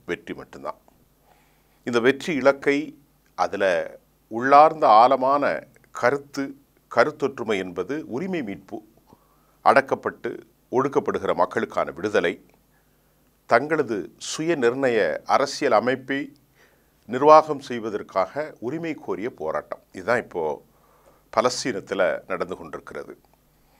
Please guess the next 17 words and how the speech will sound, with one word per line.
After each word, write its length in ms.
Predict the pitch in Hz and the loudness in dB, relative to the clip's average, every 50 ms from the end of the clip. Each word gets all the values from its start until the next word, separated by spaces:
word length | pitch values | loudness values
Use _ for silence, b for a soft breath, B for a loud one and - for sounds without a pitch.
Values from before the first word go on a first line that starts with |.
| _ _ - | _ _ -6
இந்த 240 | 131 143 156 160 | -4 0 0 0
தாக்குதலில் 1000 | 160 160 - - 143 156 208 233 226 - - 233 220 196 202 175 170 175 202 202 185 - - _ _ _ _ _ _ _ _ _ _ _ | -2 -2 2 6 6 8 8 6 4 0 -4 0 2 2 4 4 2 0 0 -4 -10 -14 -20 _ _ _ _ _ _ _ _ _ _ _
யார் 420 | - 104 117 131 160 180 196 196 | 0 4 6 6 6 6 4 2
வெற்றி 320 | 170 143 139 139 - - 175 | 0 -2 -6 -6 -8 -10 -6
பெறுகிறார்கள் 680 | 131 135 135 123 135 131 127 123 123 123 - 131 131 135 135 - - _ _ _ _ _ _ _ _ _ _ _ - | -4 -4 -4 -2 2 4 4 4 2 2 -2 -4 -4 -6 -8 -12 -16 _ _ _ _ _ _ _ _ _ _ _ -4
என்பதை 440 | 104 110 110 117 123 113 110 107 | -2 -2 0 -2 -2 -4 -4 -4
விட, 400 | 95 90 92 92 101 85 71 - _ _ _ _ _ _ _ _ _ | -6 -4 0 0 0 0 0 -4 _ _ _ _ _ _ _ _ _
தற்போது 600 | - 117 117 117 - 147 143 135 123 110 92 87 | 0 0 0 0 -2 -4 -2 -2 -2 -4 -4 -4
என்ன 260 | 113 127 147 160 151 | -4 -2 -2 -2 2
நடந்து 360 | 131 113 110 135 135 143 143 | 2 4 4 4 2 0 -2
கொண்டிருக்கிறது, 640 | - 120 107 98 95 95 - - 85 82 85 104 127 - | -6 -6 -8 -8 -10 -10 -8 -6 -6 -6 -6 -8 -10 -10
இதனுடைய 600 | - 117 117 127 123 110 104 95 87 82 98 - b b b b b b b b b b b | -10 -8 -8 -8 -6 -6 -6 -4 -4 -4 -4 -6 b b b b b b b b b b b
நீண்டகால 800 | - 254 175 214 208 175 196 - 160 160 165 165 165 160 123 92 | -4 -2 0 2 4 4 4 4 4 4 4 4 4 2 0 -2
முடிவுகள் 520 | - 113 135 180 190 269 294 - 202 214 | -4 -6 -8 -4 0 0 0 0 0 -2
எப்படி 280 | 185 139 - - - 101 | -4 -4 -4 -6 -8 -10
இருக்கும், 500 | 85 80 - - - 87 80 69 73 - _ _ | -10 -10 -12 -14 -14 -14 -14 -14 -16 -20 _ _
அப்படிதான் 560 | - 120 - - 80 78 85 107 127 120 80 | -4 -4 -2 -4 -8 -6 -6 -4 -4 -6 -8